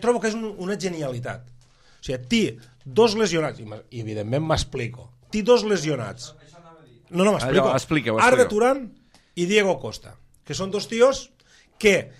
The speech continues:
Speaker 1: si la cosa va malament i estan al banquillo, la gent, la pressió i el teu subconscient com a entrenador te faran que fiquis. Si els dos paios estan tocats i tu els canvies per dos jugadors que estan jugant, als deu minuts què pot passar,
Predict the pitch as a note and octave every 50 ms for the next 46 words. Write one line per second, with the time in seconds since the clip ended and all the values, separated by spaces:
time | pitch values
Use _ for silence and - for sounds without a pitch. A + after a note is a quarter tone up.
0 | _ - - - F3+ E3 D#3+ D#3 D#3 G#3+ A3+ G3 G3 F3 F#3+ G#3 G3+ F#3 F3 D#3+
1 | D#3 F3 F3+ E3 D3 C3 B2 A#2+ B2 F3 F3+ F3+ F3+ G3+ G3+ G3 G3+ G3+ F#3+ F#3+
2 | G#3+ A#3 G#3+ - _ _ _ _ A#2 A#2+ A#2 A#2+ A#2+ C3+ F#3 F#3 D#3+ C3+ G#2+ -
3 | - A#2+ B2 B2+ A#2+ C3+ C3+ C3 A#2+ D3 E3 E3 D3+ B2+ - - - - - _
4 | _ A3 F#3+ F3 C#3 - A#3+ B3+ G3+ - A3 G3 - - F3 D#3 C#3 - F#3+ F3+
5 | D3+ C#3+ C#3+ C3 B2+ B2 A#2 A#2+ A2+ A#2+ D3+ - - G#3+ - - D3+ D#3 F3+ G3
6 | G3 - G3 E3 A#2+ F#3 G#3+ - F3+ A#2 G#2 A#2+ - - _ _ _ _ _ _
7 | - - - - _ - G3+ A3 B3 C#4+ - - - A#3+ A3+ G#3+ F#3+ F#3+ D#3+ -
8 | G#3 G#3+ G#3 D3+ F#3 D#3 D3+ G#3 F#3+ D#3+ E3+ E3 - - - _ _ _ _ _
9 | - D#3 D3+ - A#3 A#3+ - - - A#3 A3+ A3 G3+ F#3 - - F#3 F3+ D#3+ F#3+
10 | G3+ F#3 D#3+ F#3 F3 F3 F#3+ F#3 - D3+ C#3+ G3 F#3+ F#3 D3 C#3+ D#3+ F3+ E3 D#3
11 | F3 E3+ - _ _ _ _ - _ _ _ _ _ _ _ _ _ _ - D3+
12 | D#3 D3+ F3+ F3+ F3+ F3+ G3 G3+ G3+ B3 A#3+ A#3 G#3+ - E3+ C#3+ D#3+